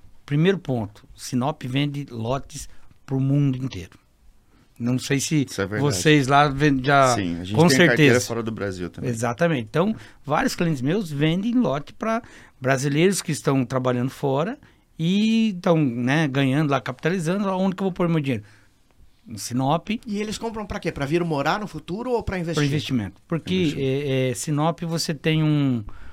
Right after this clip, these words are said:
Speaker 1: uma valorização muito boa, né? Então, você compra um lote, o cara compra um lote a, lote popular, vamos considerar assim, há três anos atrás, pagou cinquenta mil reais. Hoje tá valendo oitenta mil reais, né? Cem mil reais.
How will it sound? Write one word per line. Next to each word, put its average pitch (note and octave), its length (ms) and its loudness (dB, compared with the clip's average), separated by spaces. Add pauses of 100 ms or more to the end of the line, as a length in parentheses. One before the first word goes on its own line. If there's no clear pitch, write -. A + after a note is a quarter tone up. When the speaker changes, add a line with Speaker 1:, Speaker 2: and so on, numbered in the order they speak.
(300)
Speaker 1:
uma B2+ 140 0
valorização C#3+ 600 0
muito D3+ 260 0
boa, C3+ 420 0 (120)
né? A2 180 -4
Então, A#2+ 220 -4
você C3 160 -6
compra B2+ 520 -2
um A2 120 -8
lote, A#2 500 -4 (240)
o - 40 -20
cara B2 180 -8
compra C#3 260 -4
um C3+ 60 0
lote C3+ 280 0
a, G#2+ 400 -4 (400)
lote C3 360 -4
popular, B2 540 0
vamos G#2+ 200 -6
considerar A2+ 360 -4
assim, C3 400 -4 (220)
há G#2+ 140 -6
três C3 380 0
anos B2 180 0
atrás, C#3 480 -4
pagou D#3+ 200 -2
cinquenta F#3 460 -4
mil F#3+ 160 0
reais. D#3+ 420 -4 (220)
Hoje E3 500 4
tá - 140 -4
valendo D3+ 500 -2
oitenta A#3 380 -2
mil A2+ 140 -6
reais, G2+ 500 -10 (200)
né? B2+ 260 -6 (160)
Cem D3+ 300 4
mil B2+ 180 2
reais. G2 480 -8